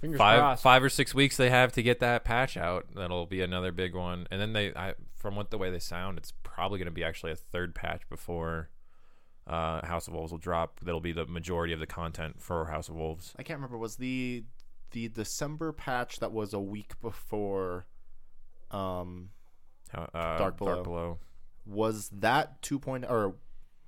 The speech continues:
Speaker 3: one point one?
Speaker 2: E-, yes.
Speaker 3: Okay.
Speaker 2: Yeah.
Speaker 3: So that, the
Speaker 2: We'll
Speaker 3: one right
Speaker 2: probably
Speaker 3: before
Speaker 2: see
Speaker 3: will be
Speaker 2: one point,
Speaker 3: one point two.
Speaker 2: exactly. So
Speaker 3: That makes sense.
Speaker 2: and that's just because, like, day one, they wanna be able to just, like,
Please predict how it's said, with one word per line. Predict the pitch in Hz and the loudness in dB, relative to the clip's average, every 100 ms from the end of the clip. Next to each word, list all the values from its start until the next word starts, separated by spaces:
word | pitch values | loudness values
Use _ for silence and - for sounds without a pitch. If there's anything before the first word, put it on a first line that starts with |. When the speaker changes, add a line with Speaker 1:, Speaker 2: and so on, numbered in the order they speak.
| - - | -20 -8
Speaker 3:
one | 104 107 | -4 -2
point | 117 104 | -2 -2
one? | 107 117 139 - - - - - - - - - - - - - - - - - | -2 -2 -6 -10 -14 -14 -16 -18 -20 -20 -20 -20 -20 -20 -20 -20 -20 -18 -16 -10
Speaker 2:
E-, | 104 98 98 95 - | -6 -4 -4 -6 -4
yes. | 98 80 - - | 0 0 -2 -8
Speaker 3:
Okay. | 98 82 - - | -8 -8 -10 -10
Speaker 2:
Yeah. | - 87 | -4 0
Speaker 3:
So | 98 98 | 0 0
that, | 101 95 - - - | -2 -4 -4 -10 -6
the | 110 | 0
Speaker 2:
We'll | |
Speaker 3:
one | 113 117 | 4 6
right | 113 | 10
Speaker 2:
probably | 135 131 | 10 10
Speaker 3:
before | 123 | 8
Speaker 2:
see | 113 | 6
Speaker 3:
will | 120 | 6
be | 117 | 4
Speaker 2:
one | 120 | 4
point, | - | 4
Speaker 3:
one | 123 104 | 2 2
point | 90 | -4
two. | - | -6
Speaker 2:
exactly. | 98 92 82 - 78 - - - - | 0 2 2 -2 -10 -12 -14 -12 -12
So | - 113 101 95 | -6 0 2 2
Speaker 3:
That | 80 | -2
makes | 95 - | -10 -14
sense. | 80 - - - - - - - - | -16 -16 -16 -12 -10 -10 -10 -10 -4
Speaker 2:
and | 139 | 2
that's | 151 147 | 2 2
just | - | -2
because, | 127 120 104 | 0 2 2
like, | 101 98 90 | -2 -4 0
day | 117 | 2
one, | 110 107 110 98 | 2 -2 -2 -2
they | 95 | -2
wanna | 98 95 | -2 -2
be | 95 | 0
able | 92 | -2
to | 85 | -4
just, | 90 - | -6 -4
like, | 90 - | -6 -6